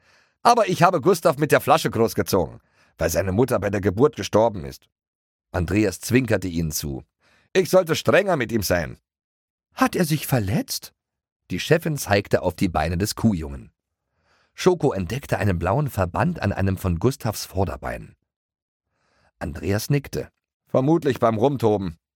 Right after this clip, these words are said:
Ich musste ihn und Irmi zum Verarzten auf den Hof holen.“ Er deutete auf das andere Kalb, das sich nicht näher traute.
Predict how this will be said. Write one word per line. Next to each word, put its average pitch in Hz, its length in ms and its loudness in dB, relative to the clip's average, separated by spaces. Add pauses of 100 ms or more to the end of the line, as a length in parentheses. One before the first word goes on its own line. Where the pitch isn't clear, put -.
(120)
Ich 139 120 2
musste 185 300 2
ihn 208 240 2
und 165 120 0
Irmi 180 320 2
zum 147 180 2
Verarzten 139 520 2
auf 147 120 4
den 131 180 0
Hof 151 220 2
holen.“ 87 340 0 (840)
Er 76 140 -8
deutete 123 520 -2
auf 95 120 -2
das - 160 -8
andere 85 420 -2
Kalb, 82 360 -4
das 85 160 0
sich 82 160 -6
nicht 95 220 -6
näher 82 260 -2
traute. 57 440 -10